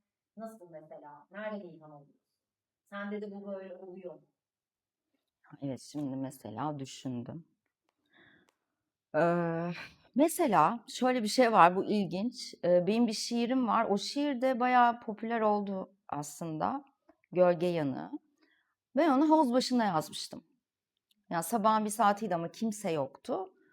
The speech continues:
Speaker 2: Öyle otururken işte ilk önce bir parçası çıktı, sonra başka bir parçası çıktı. Biraz uzun bir şiir.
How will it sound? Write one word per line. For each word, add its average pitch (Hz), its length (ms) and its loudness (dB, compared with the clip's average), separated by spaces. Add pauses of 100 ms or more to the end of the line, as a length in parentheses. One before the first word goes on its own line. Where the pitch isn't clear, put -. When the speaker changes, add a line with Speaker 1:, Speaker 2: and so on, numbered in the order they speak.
(280)
Speaker 2:
Öyle 214 560 0
otururken 208 960 -4
işte - 260 -8
ilk 220 220 -4
önce 214 200 0
bir 208 100 -2
parçası 202 640 0
çıktı, - 520 -6
sonra 202 360 -2
başka 190 280 0
bir 165 120 -8
parçası - 480 -8
çıktı. - 520 -8
Biraz 180 360 -2
uzun 175 280 -4
bir - 60 -8
şiir. 185 400 -8